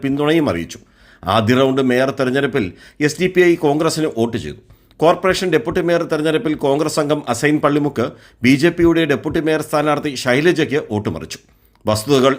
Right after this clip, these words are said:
എല്ലാം മറച്ചുവെച്ച ചില മാധ്യമങ്ങൾ എം വി ഗോവിന്ദൻ മാസ്റ്ററിൻ്റെയും പി കെ ഗുരുദാസിൻ്റെയും പേര് ദുരുപയോഗം ചെയ്ത് വ്യാജവാർത്ത നൽകിയെന്നും സി പി ഐ എം ആക്ടിംഗ് സെക്രട്ടറി എസ് ജയമോഹൻ പറഞ്ഞു. പുനലൂർ നഗരസഭയിൽ എം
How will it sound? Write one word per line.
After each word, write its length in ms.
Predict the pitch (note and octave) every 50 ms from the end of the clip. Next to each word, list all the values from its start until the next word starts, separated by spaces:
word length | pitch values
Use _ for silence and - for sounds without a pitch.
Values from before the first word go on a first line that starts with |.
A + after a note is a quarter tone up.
| - A#2
എല്ലാം 220 | A#2+ B2+ C3 B2+ B2+ B2+
മറച്ചുവെച്ച 440 | B2+ C3+ - E3 D3+ D3 C3+ C#3+ A#2+ - - - -
ചില 120 | B2 B2 A#2 A#2
മാധ്യമങ്ങൾ 500 | A#2+ B2+ A#2 G#2+ C#3+ D3 C#3+ B2 A#2 C#3 E3 - - - - - _ - D3
എം 80 | D#3 E3
വി 80 | F#3+ F#3 D#3 F3+
ഗോവിന്ദൻ 340 | F3 F3 F3 E3+ F3+ E3 E3 E3
മാസ്റ്ററിൻ്റെയും 540 | D#3+ D#3+ - D#3 D#3+ D#3 D#3+ D#3+ D#3+ D3+ C#3+ -
പി 80 | D3 D3+ - F3+
കെ 80 | F3+ E3
ഗുരുദാസിൻ്റെയും 600 | E3 D#3 D#3 E3 E3 D#3+ - D#3 D3+ D#3 D#3 D3+ - D#3
പേര് 220 | C#3 D3 D3+ D#3+ D3 A#2+
ദുരുപയോഗം 460 | A#2+ C3+ C3+ D3+ D#3 D#3 D#3 D#3+ D3+ D3 D#3
ചെയ്ത് 180 | D3+ C3+ A#2+ D3 - - - - _ _ G2 A#2
വ്യാജവാർത്ത 640 | C#3 C#3+ D#3 E3 F3 F#3 F3 F3 E3+ E3+ E3 D#3+ D#3+
നൽകിയെന്നും 460 | D#3 D3 C#3+ D3+ E3 D#3+ D#3 D3 A2+ E2+ - - _ _ _ _ _ _ _ _ -
സി 120 | - C#3 D3+ D3
പി 80 | E3 F3 E3+
ഐ 20 | E3 E3
എം 60 | D#3+ D#3 - C3
ആക്ടിംഗ് 260 | C3 D#3+ D#3+ E3 - -
സെക്രട്ടറി 320 | D3+ C3+ D#3+ - A#2 B2+ D#3 - - C3
എസ് 120 | A2+ A#2+
ജയമോഹൻ 400 | C3+ C#3 D3+ E3+ E3+ C#3+ C#3+ G2+ - -
പറഞ്ഞു. 220 | F2 D2+ C#2 - - _ _ _ _ _ _ _ _ _
പുനലൂർ 320 | A#2+ A#2+ B2+ C3+ C#3 D3 D3 C#3+ C#3+
നഗരസഭയിൽ 520 | C3+ C3+ C#3 C#3 C3+ - C3+ C#3+ C3+ B2 D3+ - - - - _ _ D3 D#3
എം 80 | D#3